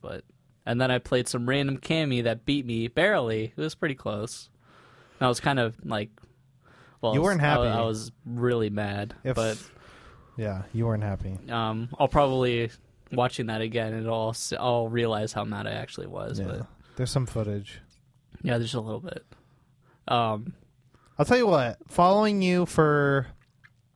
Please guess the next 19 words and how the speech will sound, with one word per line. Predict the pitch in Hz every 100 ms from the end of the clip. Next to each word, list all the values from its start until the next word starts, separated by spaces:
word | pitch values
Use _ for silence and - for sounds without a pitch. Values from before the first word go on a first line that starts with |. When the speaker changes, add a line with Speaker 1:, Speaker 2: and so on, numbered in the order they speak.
| -
Speaker 2:
about | 139 139 147
a | 139
year, | 127 127 127 123 120 _ _ _ _ _ _ _ _ _ _ _ _ _ _ _ _ _
I | - 139
did. | 120 147 143
I've | 135 139 120
grown | 131 139 147 143
to |
see | 127 - 135 131 127 123 120 - _
the | 120
pissed | - 135 -
off | 123 120
Harrison | 123 117 127 135 135
face. | 139 147 151 -
Speaker 1:
Oh, | 127
really? | 123 127 143
Speaker 2:
It's | 135 - 123 -
slightly | - 170 202 233 247 247
different | 185 196 214 156 151 151 123